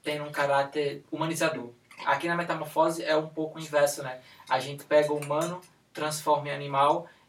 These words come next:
e no fim da Metamorfose, que a gente vai chegar lá, mas vamos com calma, essa desumanização, ela se finda. E essa irmã, que a, a um primeiro momento se deu de uma forma muito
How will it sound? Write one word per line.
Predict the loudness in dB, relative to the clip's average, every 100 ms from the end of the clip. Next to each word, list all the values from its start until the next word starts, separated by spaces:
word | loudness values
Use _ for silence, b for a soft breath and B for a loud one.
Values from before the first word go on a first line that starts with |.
| -14
e | -12 -12 -14 -12
no | -10
fim | -6 -6
da | -4
Metamorfose, | -4 -4 -6 0 0 0
que | -6
a |
gente | -10
vai | -8 -8
chegar | -6 -2
lá, | 0 0
mas | -2 -12 -14
vamos | -12 -12
com | -16
calma, | -6 -2 -2 -2 -10 b b b
essa | 0 2 2 0
desumanização, | 0 0 -2 0 2 2 2 0 0
ela | 2 2
se | 0 -6
finda. | -10 -10 -6 -6 -8 b b b
E | 6
essa | 6 4
irmã, | -4 -4 -4 -4 -12 b _
que | -8 0
a, | 2 4 0
a | 0
um | -2
primeiro | -2 -4 -4 0
momento | 0 0 -4 -8 -10
se | -4
deu | -2
de | 0
uma | -2
forma | -2 -2 -2
muito | -2 -8 -6 -4 -2 -4